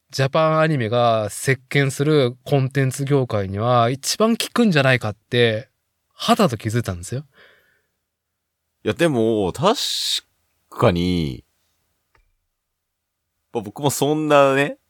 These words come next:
Speaker 2: アニメ全部追ってるわけじゃもちろんないから、
Speaker 1: はい。
Speaker 2: わかんないですけど、なんかこ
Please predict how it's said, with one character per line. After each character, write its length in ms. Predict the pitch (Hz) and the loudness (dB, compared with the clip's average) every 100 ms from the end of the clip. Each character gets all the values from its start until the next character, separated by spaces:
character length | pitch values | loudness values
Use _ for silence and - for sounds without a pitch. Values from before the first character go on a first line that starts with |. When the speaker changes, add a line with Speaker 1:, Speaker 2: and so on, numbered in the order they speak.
| _ _ - | _ _ -4
Speaker 2:
ア 80 | |
ニ 80 | 123 | -2
メ 80 | 120 | 0
全 160 | 110 113 | 0 -2
部 80 | 82 | -2
追 20 | |
っ 40 | |
て 180 | - - | -6 2
る 60 | 104 | 2
わ 60 | |
け 80 | 98 | 2
じ 60 | 71 | -4
ゃ 40 | |
も 80 | 73 | -8
ち 120 | 85 | -6
ろ 80 | 78 | -6
ん 40 | |
な 140 | 71 85 | 0 0
い 80 | 71 | -2
か 140 | 64 | -6
ら、 80 | 62 | -4
Speaker 1:
は 220 | 113 98 | -4 -4
い。 100 | 107 _ _ _ _ _ _ _ _ _ _ _ _ _ _ _ _ _ _ _ _ _ _ _ _ _ _ _ _ - | -8 _ _ _ _ _ _ _ _ _ _ _ _ _ _ _ _ _ _ _ _ _ _ _ _ _ _ _ _ -8
Speaker 2:
わ 100 | 95 | -2
か 80 | 104 | -2
ん 60 | |
な 80 | 73 | -2
い 20 | |
で 40 | 65 | -12
す 60 | |
け 60 | - | -4
ど、 60 | |
な 80 | 123 | -4
ん 20 | |
か 80 | 113 | -4
こ 960 | - 139 135 135 135 131 131 127 127 | -4 -2 0 0 0 -2 -2 -2 -4